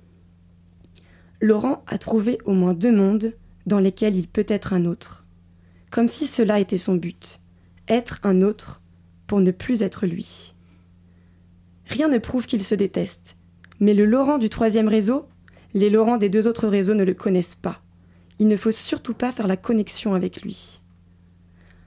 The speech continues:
Agnès est le liant de ces deux réseaux, mi-virtuel,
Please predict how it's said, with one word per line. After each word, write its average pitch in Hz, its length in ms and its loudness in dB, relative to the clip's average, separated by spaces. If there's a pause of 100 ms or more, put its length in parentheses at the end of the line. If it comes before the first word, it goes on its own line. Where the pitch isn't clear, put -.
(300)
Agnès 233 580 2
est 214 80 4
le 208 100 2
liant 226 320 2
de 214 100 2
ces 196 160 -2
deux 202 180 2
réseaux, 180 360 0 (240)
mi-virtuel, 226 840 0